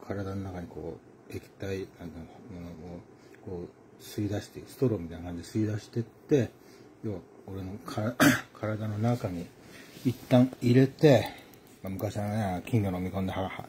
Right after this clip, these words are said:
で、出す親父じゃないけど、うん、まあ、まあ、それに近い感じで、まあ、悪い毒素を体の中にドーンって入れて、<clears throat>諸岡さん大丈夫でしょう。俺は特殊、特殊能力を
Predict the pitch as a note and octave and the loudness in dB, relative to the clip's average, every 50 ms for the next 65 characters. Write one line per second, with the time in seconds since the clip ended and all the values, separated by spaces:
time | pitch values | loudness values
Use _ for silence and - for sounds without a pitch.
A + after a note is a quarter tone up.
0 | F#2+ F#2 F#2 F2 E2+ - - G#2 G2+ - F#2 E2+ F2 F2 F2 F2+ F#2 F2+ G2 F#2 | -12 -10 -10 -10 -10 -8 -6 -4 -4 -4 -4 -4 -4 -6 -6 -6 -6 -4 -4 -4
1 | D#2+ D#2 D#2 E2+ E2+ F#2 - - - - - - - - - - - - - F2 | -6 -6 -6 -4 -4 -4 -4 -6 -8 -12 -16 -18 -16 -16 -18 -20 -14 -10 -8 -8
2 | E2 E2+ - - - - G#2+ G2 F2 F2+ F#2+ F#2 E2 - - - A2 G2+ G2 G#2 | -8 -8 -8 -10 -10 -8 -8 -6 -6 -4 -4 -6 -6 -8 -6 -4 -2 0 0 -2
3 | F#2 - - - - G#2 F#2 F2+ F2 F2 D#2+ D#2+ E2 - - - - - - - | -2 -4 -4 -4 -2 -2 -2 -2 -4 -6 -6 -6 -8 -10 -10 -14 -18 -20 -20 -20
4 | - - - G2 F2 E2+ E2+ E2+ E2+ F2 F#2 F#2 F#2 F2 D2+ D2 E2+ - - - | -16 -8 -6 -6 -4 -4 -6 -6 -8 -8 -6 -6 -6 -6 -6 -8 -10 -12 -12 -12
5 | - D#2+ D#2 D2+ D2+ - E2 D#2 D2+ - - - - - - F#2 F2+ F2+ E2+ F2+ | -10 -10 -10 -10 -10 -10 -10 -10 -10 -12 -16 -18 -20 -14 -10 -8 -6 -4 -4 -4
6 | F2 F2+ F2 E2+ E2+ E2+ E2 E2 - - - - - - - - G2+ G2 G2+ F#2+ | -4 -4 -6 -6 -6 -8 -10 -12 -14 -18 -20 -20 -20 -18 -14 -12 -8 -6 -6 -6
7 | F#2 F#2 - F#2 F2+ G2 G2+ - - - A#2 G2+ F2+ - - - - - - - | -6 -6 -8 -6 -6 -6 -6 -4 -2 0 0 0 0 -4 -8 -12 2 6 6 6
8 | - - - - - - - - - - - - - - - - - A2 G#2+ G2 | 6 4 0 -8 -16 -20 -20 -20 -20 -20 -20 -20 -20 -20 -16 -10 -6 -6 -4 -4
9 | G2 F#2 G2+ G2 F#2 F#2+ F#2+ F#2+ F2+ E2 D#2 - - - - - - - - - | -4 -4 -4 -2 -2 -2 -2 -2 -4 -4 -6 -8 -10 -12 -10 -10 -10 -12 -14 -18
10 | - - - - E2+ F2 E2+ E2+ E2+ E2+ - - F#2 - - - - F2+ E2+ E2 | -20 -20 -18 -12 -10 -8 -8 -8 -8 -10 -12 -14 -16 -14 -12 -10 -8 -8 -8 -10
11 | - - - - - - - G2 F2+ F2 F2 E2+ D#2+ D#2+ - - E2 | -12 -16 -18 -16 -16 -10 -8 -6 -4 -4 -4 -4 -6 -8 -10 -10 -10